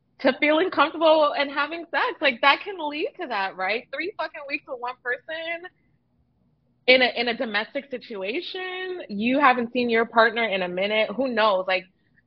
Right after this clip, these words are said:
you're probably the kind of person who has, like, sex with your partner multiple times a day or multiple times a week.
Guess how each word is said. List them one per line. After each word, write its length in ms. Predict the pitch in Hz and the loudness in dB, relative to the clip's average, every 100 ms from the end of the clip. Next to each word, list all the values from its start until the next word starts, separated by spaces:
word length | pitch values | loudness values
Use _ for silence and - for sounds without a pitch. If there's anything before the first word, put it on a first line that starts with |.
| - | 0
you're 200 | 220 247 | 2 4
probably 360 | 240 220 226 233 | 4 4 4 -4
the 140 | 220 _ - | -6 _ -8
kind 220 | 220 214 | -6 -6
of 60 | 202 | -6
person 420 | 214 - 202 196 | -8 -6 -10 -8
who 120 | 214 | -10
has, 320 | 196 190 190 185 | -4 -2 -2 -2
like, 200 | 190 185 | -4 -4
sex 160 | 202 190 | -6 -6
with 80 | 190 | -6
your 80 | 190 | -8
partner 320 | - 190 185 | -6 -6 -6
multiple 320 | 175 175 - 208 | -6 -6 -6 -8
times 300 | 208 185 180 | -6 -6 -4
a 60 | |
day 220 | 170 170 185 | -2 2 2
or 100 | 180 | 0
multiple 320 | 175 - 185 | -8 -12 -12
times 140 | 180 175 | -12 -10
a 40 | 170 | -4
week. 300 | 240 247 | -2 -2